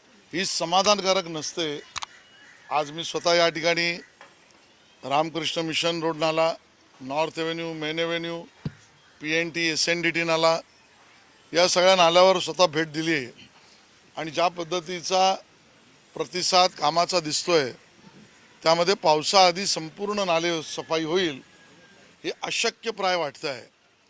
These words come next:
आणि त्यामुळे मुंबई महानगरपालिका आयुक्तांना माझं म्हणणं आहे, आपण नाल्यावर या, आपले नाले सफाईच्या कामाच्या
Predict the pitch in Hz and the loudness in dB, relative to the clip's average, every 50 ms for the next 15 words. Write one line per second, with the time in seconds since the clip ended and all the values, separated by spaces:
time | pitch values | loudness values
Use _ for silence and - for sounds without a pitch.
0 | _ _ _ _ _ _ _ _ - 139 151 160 170 175 170 165 165 170 185 185 | _ _ _ _ _ _ _ _ -12 -10 -8 -6 -6 -6 -8 -10 -10 -10 -8 -6
1 | 180 175 175 180 175 180 175 165 170 170 175 165 175 160 160 165 - - 180 170 | -4 -4 -4 -4 -6 -6 -6 -6 -8 -8 -6 -6 -4 -6 -6 -8 -10 -12 -12 -10
2 | 175 170 170 165 160 170 160 160 165 175 180 165 147 139 - _ _ _ _ _ | -10 -10 -10 -12 -12 -12 -14 -12 -10 -8 -8 -8 -8 -10 -14 _ _ _ _ _
3 | _ _ _ _ _ _ _ _ _ - - - 131 - - 180 185 180 165 147 | _ _ _ _ _ _ _ _ _ -20 -16 -14 -14 -12 -12 -12 -12 -8 -8 -8
4 | 151 156 170 170 170 175 160 151 151 147 143 120 107 - _ _ _ _ _ _ | -6 -4 -4 -2 -2 -2 -4 -4 -4 -4 -4 -6 -8 -12 _ _ _ _ _ _
5 | _ _ _ _ _ _ _ _ _ _ _ _ _ _ _ _ - 135 147 - | _ _ _ _ _ _ _ _ _ _ _ _ _ _ _ _ -12 -10 -10 -8
6 | 170 185 185 175 160 156 165 175 190 196 196 196 - _ _ _ _ _ - - | -8 -8 -8 -6 -6 -6 -4 -4 -6 -6 -6 -10 -14 _ _ _ _ _ -18 -12
7 | - 160 123 143 175 175 180 165 - 185 185 180 160 151 160 165 165 170 - 175 | -12 -12 -8 -6 -6 -6 -6 -6 -8 -10 -10 -8 -10 -10 -10 -8 -10 -10 -8 -6
8 | 175 180 190 | -6 -6 -6